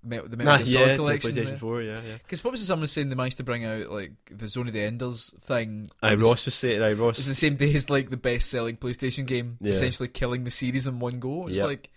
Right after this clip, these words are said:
Speaker 1: beautiful.
Speaker 2: <laughs>
Speaker 1: Beautiful.
Speaker 2: Um, what else have we been playing? Uh, I've, I've downloaded Final Fantasy fifteen Pocket Edition for the Switch.
Speaker 1: As have I.
Speaker 2: Uh, yeah,
Speaker 1: No,
Speaker 2: well,
Speaker 1: I've, I've
Speaker 2: I mean,
Speaker 1: played it, yeah.
Speaker 2: it was unsurprising that I was gonna download it 'cause I'm a huge fan of Final Fantasy fifteen anyway. But
Speaker 1: Oh,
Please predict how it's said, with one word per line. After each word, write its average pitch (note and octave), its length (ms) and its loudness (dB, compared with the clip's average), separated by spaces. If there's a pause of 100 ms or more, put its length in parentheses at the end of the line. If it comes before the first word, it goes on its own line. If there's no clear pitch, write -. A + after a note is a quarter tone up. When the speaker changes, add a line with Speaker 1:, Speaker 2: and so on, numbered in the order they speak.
(1080)
Speaker 1:
beautiful. C#3+ 440 -6
Speaker 2:
<laughs> D3 1200 4
Speaker 1:
Beautiful. A2 320 -8 (300)
Speaker 2:
Um, G2+ 420 2
what G#2 140 0
else G2 120 -2
have G2+ 60 -6
we G2+ 80 0
been G2 60 -6
playing? G2+ 360 -4
Uh, F#2+ 340 2
I've, - 140 -4
I've G2+ 140 -2
downloaded B2 580 0
Final A2 220 -2
Fantasy G2+ 340 -8
fifteen G#2 420 -8
Pocket - 320 -4
Edition E3+ 340 -6
for - 140 -14
the G#2 60 -10
Switch. - 420 -8 (420)
Speaker 1:
As A2+ 160 -4
have G#2+ 120 -8
I. A2 220 -8 (140)
Speaker 2:
Uh, G2+ 280 2
yeah, A2 340 4
Speaker 1:
No, B2 120 2
Speaker 2:
well, - 140 0 (140)
Speaker 1:
I've, F2 40 -12
I've - 100 -16
Speaker 2:
I A#2+ 80 2
mean, B2 180 4
Speaker 1:
played - 120 -10
it, - 60 -18
yeah. - 40 -4
Speaker 2:
it A#2 40 -2
was G#2 140 -2
unsurprising G2 480 -2
that F2+ 60 -4
I F2+ 40 -2
was G2 120 -4
gonna G#2+ 120 -4
download G2+ 240 -4
it - 60 -8
'cause F2+ 100 -12
I'm E2+ 80 -6
a E2+ 40 -10
huge F#2 220 -6
fan F2 220 -4
of F2 140 -8
Final - 320 -10
Fantasy F2 200 -12
fifteen - 320 -10
anyway. F#2+ 420 -4
But G#2+ 180 6
Speaker 1:
Oh, G#2 260 -10